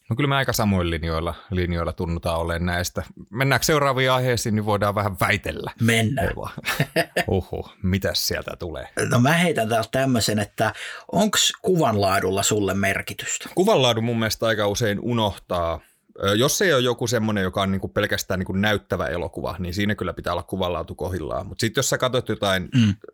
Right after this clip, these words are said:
Speaker 1: jotain vaikka hyvää draamaa,
Speaker 2: Joo.
Speaker 1: niin useita on tullut katsottua jostain D V D:ltä, ja sit siihen niinku vaan uppoutuu siihen tarinaan, jolloin sen unohtaa. Mut
Speaker 2: Mm,
Speaker 1: jos sä katsot
Speaker 2: mm.
Speaker 1: jotain tämmöstä tehostespektaakkelia,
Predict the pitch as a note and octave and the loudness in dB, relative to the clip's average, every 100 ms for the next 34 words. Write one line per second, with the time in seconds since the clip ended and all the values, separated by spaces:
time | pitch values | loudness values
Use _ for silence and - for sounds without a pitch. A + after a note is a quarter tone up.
0 | - F2 G2 F#2+ F#2+ G2+ G#2+ G#2 - G2+ | -6 -2 -2 -2 -2 -2 0 0 -2 -2
1 | A2 F2+ E2+ G2 G#2+ - A2 G2 - G#2 | -2 -2 -2 -4 -2 2 2 2 -2 0
2 | A#2 C3 A2 F#2+ F2+ F#2+ - G2+ F#2+ - | 2 2 0 0 0 -2 0 0 0 -2
3 | F2+ E2+ - G#2 A2 A#2+ G2+ F#2 E2 D#2 | -2 -2 -2 0 4 2 2 0 -2 -4
4 | - - F2+ G2 - G#2+ G#2+ A2 G#2 G2 | -4 -4 -2 -2 -2 -2 0 -2 -2 0
5 | G#2 A#2 - - G2 F#2+ F2 F#2 G2 G2 | 2 0 -2 -2 0 0 -2 -2 2 2
6 | F#2 E2+ E2 F2 F2+ G2 D#2 F#2 F2 - | 0 -2 -2 -2 -2 -4 -2 -2 -2 -4
7 | - - - B2+ G#2+ G2+ A2 A#2 A2+ G2+ | -12 -12 -2 2 4 4 2 2 2 2
8 | F#2+ F2+ F#2+ F#2 - G#2 G2+ - F#2+ - | 0 0 -2 -4 -2 0 0 -2 -4 -2
9 | F#2+ - F#2+ E2+ - E2 E2+ | -2 -2 -2 -2 -2 -4 -4